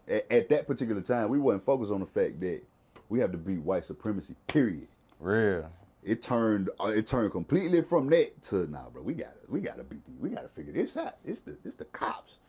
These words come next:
Speaker 1: It's the
Speaker 2: Real.
Speaker 1: cops that we gotta beat." You know what I'm saying? Same thing they tried to pull with what just happened in Atlanta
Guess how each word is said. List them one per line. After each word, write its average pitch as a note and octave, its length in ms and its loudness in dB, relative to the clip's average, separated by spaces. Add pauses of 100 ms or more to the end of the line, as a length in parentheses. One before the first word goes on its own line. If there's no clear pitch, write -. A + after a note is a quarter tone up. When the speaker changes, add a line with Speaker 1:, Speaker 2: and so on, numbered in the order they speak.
Speaker 1:
It's F#2 280 2
the F2 40 0
Speaker 2:
Real. D#2+ 160 -2
Speaker 1:
cops - 560 -4 (380)
that G2 120 4
we G#2+ 160 2
gotta G2 320 4
beat." F2+ 320 -4
You G2 80 -8
know A#2+ 120 4
what - 20 6
I'm A#2 60 4
saying? A#2 300 2
Same C#3 400 -2
thing D3 220 2
they D3 120 0
tried C#3+ 300 0
to C#3 60 -6
pull D3+ 500 -2 (720)
with C3+ 460 2
what D3 300 2
just D3 200 -2
happened D#3+ 540 0 (880)
in C#3 260 0
Atlanta D#3+ 480 2